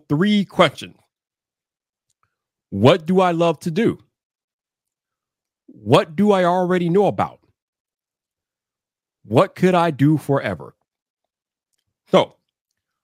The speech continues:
what do I love to do? This is something that we talk about all the time with vidIQ.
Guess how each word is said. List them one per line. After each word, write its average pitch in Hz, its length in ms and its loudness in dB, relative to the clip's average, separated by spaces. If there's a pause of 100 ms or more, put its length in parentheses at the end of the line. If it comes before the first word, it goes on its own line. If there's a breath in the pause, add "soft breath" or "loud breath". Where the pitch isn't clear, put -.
(300)
what 190 300 2
do 208 100 0
I 190 120 2
love 170 220 0
to 165 80 -6
do? 101 240 -2 (1400)
This 160 160 2
is 165 80 -2
something 160 180 0
that 156 100 2
we 156 100 -6
talk 143 240 -2
about 120 320 0 (480)
all 208 580 2
the 269 100 -8
time 165 640 -2 (480)
with 160 220 0
vidIQ. 135 600 -2